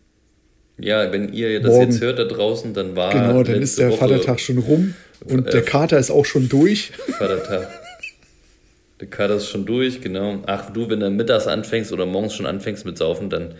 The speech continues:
Speaker 1: dann merkst du es dann nicht so. Dann gehst du früh schlafen und dann bist du auch wieder ausgeschlafen am nächsten Tag.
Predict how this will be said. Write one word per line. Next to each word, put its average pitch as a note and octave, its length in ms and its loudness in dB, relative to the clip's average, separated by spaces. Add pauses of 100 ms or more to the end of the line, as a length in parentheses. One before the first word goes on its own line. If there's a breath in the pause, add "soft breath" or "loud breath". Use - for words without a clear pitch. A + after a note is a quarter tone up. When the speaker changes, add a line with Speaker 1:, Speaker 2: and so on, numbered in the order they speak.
(380 loud breath)
Speaker 1:
dann F2 160 -6
merkst D2+ 260 -6
du F#2 60 -8
es - 80 -10
dann E2 100 -6
nicht D#2+ 140 -6
so. D2+ 100 -8
Dann E2 160 -6
gehst F2+ 180 -8
du - 60 -8
früh G#2+ 240 -6
schlafen F2+ 480 0
und F2+ 140 -8
dann E2+ 80 -8
bist - 180 -8
du F2 60 0
auch E2 100 -4
wieder E2 160 -2
ausgeschlafen - 640 -4
am B2+ 140 0
nächsten B2+ 340 -2
Tag. G#2+ 300 0